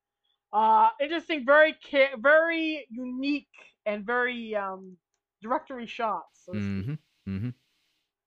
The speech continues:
Speaker 1: A famous fungus.
Speaker 2: Yeah, the famous fungus, indeed. It looks like, I love that it looks like insulation foam, which is, I've used that before to
Speaker 1: Yeah.
Speaker 2: try to build sets and failed miserably
Speaker 1: That's
Speaker 2: at it. <laughs>
Speaker 1: fun. Aw. Uh,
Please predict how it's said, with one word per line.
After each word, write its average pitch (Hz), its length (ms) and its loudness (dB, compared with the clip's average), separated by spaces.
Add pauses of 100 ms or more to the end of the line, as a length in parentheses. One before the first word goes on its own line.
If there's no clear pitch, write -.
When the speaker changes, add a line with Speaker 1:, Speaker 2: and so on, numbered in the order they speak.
(120)
Speaker 1:
A - 40 -20
famous 233 400 -8
fungus. 247 400 -6 (340)
Speaker 2:
Yeah, 131 140 -2
the 117 80 -6
famous 123 340 -4
fungus, 131 640 -4
indeed. 113 400 -4 (100)
It 123 100 -2
looks 180 160 0
like, 190 120 0
I 127 80 0
love 131 220 0
that 214 100 0
it 143 40 -2
looks 135 200 -2
like 131 80 0
insulation 113 600 -2
foam, 85 280 -6
which 85 140 -10
is, 87 240 -8
I've 104 160 -6
used 139 220 0
that 117 140 -2
before 101 300 -6
to 92 80 -6
Speaker 1:
Yeah. 110 80 -6
Speaker 2:
try 117 120 -2
to 95 60 -4
build 98 280 -6
sets 95 320 -4
and 80 300 -10 (120)
failed 107 240 -4
miserably 92 380 -6
Speaker 1:
That's 80 240 -8 (320)
Speaker 2:
at - 80 -6
it. - 40 -20
<laughs> - 0 -
Speaker 1:
fun. 165 120 -8 (200)
Aw. 175 580 -14 (580)
Uh, 247 240 8